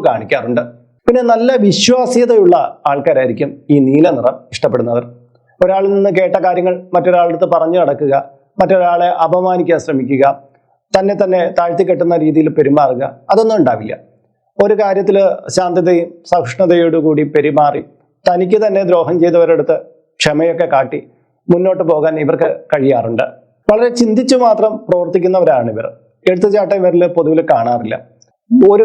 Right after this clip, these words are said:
കാര്യത്തിന് മേലും അമിതമായിട്ടുള്ള വീര്യം കാണിക്കാതെ ഒരു ശാന്തമായിട്ടുള്ള പ്രകൃതത്തിൽ അതിനെ നോക്കിക്കാണാനും അവസരത്തിന്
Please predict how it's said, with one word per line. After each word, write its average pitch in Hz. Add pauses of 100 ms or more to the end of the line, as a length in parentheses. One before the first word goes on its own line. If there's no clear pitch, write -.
കാര്യത്തിന് 220
മേലും 214 (460)
അമിതമായിട്ടുള്ള 220 (680)
വീര്യം 208
കാണിക്കാതെ 165 (760)
ഒരു 196 (120)
ശാന്തമായിട്ടുള്ള 196 (100)
പ്രകൃതത്തിൽ 180
അതിനെ 170
നോക്കിക്കാണാനും 139 (680)
അവസരത്തിന് 226